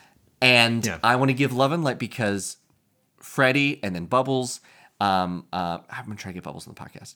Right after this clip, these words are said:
Speaker 1: Uh, they, like, Bubbles pulled me after Club Comic, like, I, after I did my set, and, like, took me by the hand and was like,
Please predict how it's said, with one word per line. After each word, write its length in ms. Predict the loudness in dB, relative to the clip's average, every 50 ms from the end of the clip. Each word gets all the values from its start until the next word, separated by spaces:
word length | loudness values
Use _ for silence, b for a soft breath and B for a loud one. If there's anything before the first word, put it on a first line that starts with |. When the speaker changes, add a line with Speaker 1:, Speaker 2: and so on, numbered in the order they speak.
| _ _
Speaker 1:
Uh, 120 | -6 -6 -6 -6
they, 640 | -8 -10 -4 -2 0 2 2 4 4 2 0 -2 B B B B B B B
like, 320 | -4 -2 -2 -4 -6 -4
Bubbles 280 | -2 0 0 0 -2 -4
pulled 220 | -4 -4 -2 -2
me 120 | 0 0 0
after 240 | 0 0 -2 -6
Club 240 | -10 -8 -8 -8 -6
Comic, 320 | -4 -4 -4 -4 -4 -6 -6
like, 160 | -6 -4 -2
I, 80 | -2
after 220 | -2 -2 -2 -2 -4
I 60 | -6
did 160 | -4 -6 -6
my 100 | -6 -8
set, 440 | -8 -8 -8 -6 -6 -6 -8 -10 _ b b b b b b b
and, 100 | -6 -6
like, 220 | -4 -6 -8 -8 -10
took 160 | -10 -8 -6
me 80 | -4
by 100 | -2 -2
the 80 | -2 -2
hand 220 | -4 -4 -6 -6
and 100 | -6 -8
was 120 | -10 -10 -8
like, 240 | -8 -10 -10 -12 _